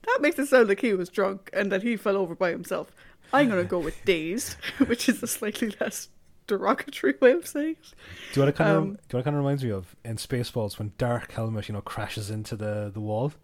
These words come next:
Speaker 2: It's like, you know, "T-, <laughs> you're okay, sir. Thankfully, your helmet took most of the blow." <laughs>
Speaker 1: So,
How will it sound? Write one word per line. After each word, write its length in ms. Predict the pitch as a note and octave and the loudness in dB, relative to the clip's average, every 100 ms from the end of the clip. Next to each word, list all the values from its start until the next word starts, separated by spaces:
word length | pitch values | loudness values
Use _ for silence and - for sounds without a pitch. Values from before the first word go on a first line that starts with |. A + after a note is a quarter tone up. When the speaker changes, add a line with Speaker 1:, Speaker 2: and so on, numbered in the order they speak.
| - | -8
Speaker 2:
It's 100 | B2 | -6
like, 100 | A2+ | -2
you 60 | A#2+ | -4
know, 40 | |
"T-, 960 | - E3 - - - - - - - - | 0 0 0 -6 -10 -8 -6 -6 -6 -2
<laughs> 40 | |
you're 120 | C#3 | 2
okay, 220 | D3+ D3 C3+ | 4 4 2
sir. 160 | A#2+ | 0
Thankfully, 320 | - C3 B2 | 0 -2 0
your 100 | A#2 | -2
helmet 240 | A#2 B2 A2+ | 0 -2 -4
took 120 | A2+ | -4
most 260 | A#2+ B2 A#2 | -2 -2 -2
of 60 | |
the 60 | G#2+ | -6
blow." 340 | A2 A2+ G2+ - - - - - | -4 -4 -4 -12 -20 -20 -14 -8
<laughs> 80 | C4+ - - - - - - - - G2+ G2+ F#2 - _ _ _ _ _ _ _ - | -4 -4 -6 -16 -20 -20 -20 -20 -16 -14 -14 -18 -20 _ _ _ _ _ _ _ -6
Speaker 1:
So, 420 | - A3 G#3+ - | 4 6 6 2